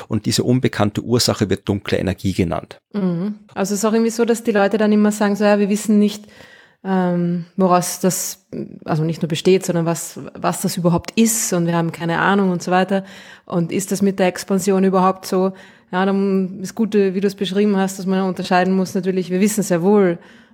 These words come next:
Speaker 2: und sehr genau, wie das Universum expandiert.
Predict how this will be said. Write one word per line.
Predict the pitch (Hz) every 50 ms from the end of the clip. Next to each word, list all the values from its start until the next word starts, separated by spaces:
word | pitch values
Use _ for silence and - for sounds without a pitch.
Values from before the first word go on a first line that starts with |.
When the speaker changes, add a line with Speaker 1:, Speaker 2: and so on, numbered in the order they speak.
| _
Speaker 2:
und | - 180 156
sehr | - 180
genau, | - 175 175 180 175 170 165 165 160
wie | 180 185
das | 175 180 160 -
Universum | 170 165 160 165 156 147 151 160 156
expandiert. | 147 151 - - - 160 147 151 160 165 208 226 - -